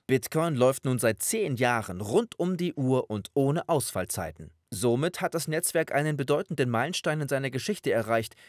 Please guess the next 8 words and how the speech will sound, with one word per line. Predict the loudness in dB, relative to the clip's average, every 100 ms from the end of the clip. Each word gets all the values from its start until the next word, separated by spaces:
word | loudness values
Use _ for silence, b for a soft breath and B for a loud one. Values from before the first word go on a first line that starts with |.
| B
indem | -2 0 0
es | -4 -4
ein | -4 -2
Jahrzehnt | -2 -2 -2 -2 -4 -10 -2
ununterbrochen | 0 0 -2 -2 -2 0 -2 -2 0
ohne | 2 2 0
Ausfallzeiten | 0 0 -2 -2 -4 -4
lief | -2 -2 -4